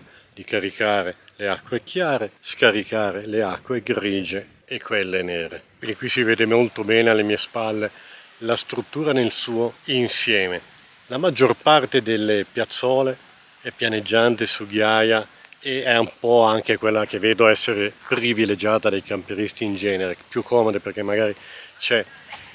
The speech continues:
la vicinanza dei servizi, il terreno perfettamente pianeggiante e anche l'esposizione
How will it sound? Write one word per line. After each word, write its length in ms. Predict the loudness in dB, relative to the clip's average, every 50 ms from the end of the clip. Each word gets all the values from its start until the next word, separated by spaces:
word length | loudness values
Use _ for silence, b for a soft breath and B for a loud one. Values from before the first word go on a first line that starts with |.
| B B -12
la 100 | -8 -6
vicinanza 640 | -4 -4 -2 0 2 4 4 4 4 2 0 0 0
dei 140 | 0 0 0
servizi, 680 | 0 -2 -2 -2 -2 0 2 2 2 2 2 -2 -6
il 120 | -8 -8 -8
terreno 460 | -6 -6 -2 2 4 4 4 4 2
perfettamente 920 | -2 -4 -10 -10 -8 -8 -8 -8 -8 -8 -6 -4 -2 0 0 -2 -2 -6
pianeggiante 800 | -10 -8 -6 -4 -2 -2 -2 0 0 -2 0 0 0 0 0 0
e 80 | 2 4
anche 320 | 4 6 4 4 2 0
l'esposizione 800 | 0 -2 -2 -4 -6 -8 -8 -8 -8 -8 -6 -2 0 0 0 0